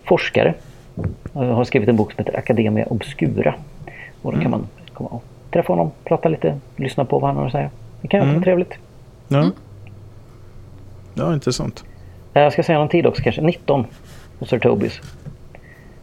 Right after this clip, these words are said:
Speaker 2: Ja,
Speaker 1: Och det
Speaker 2: precis.
Speaker 1: gänget där i Malmö brukar vara väldigt trevliga.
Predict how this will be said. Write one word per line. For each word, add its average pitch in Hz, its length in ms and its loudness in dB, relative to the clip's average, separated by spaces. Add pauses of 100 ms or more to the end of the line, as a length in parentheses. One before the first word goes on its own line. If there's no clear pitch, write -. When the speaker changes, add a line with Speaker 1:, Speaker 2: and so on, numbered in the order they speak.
(800)
Speaker 2:
Ja, 160 240 4
Speaker 1:
Och 139 140 6
det 135 80 8
Speaker 2:
precis. 131 140 6
Speaker 1:
gänget 117 240 4
där 120 100 6
i 110 40 6
Malmö 110 280 6
brukar 104 260 2
vara 104 280 4
väldigt 107 420 0
trevliga. 113 400 0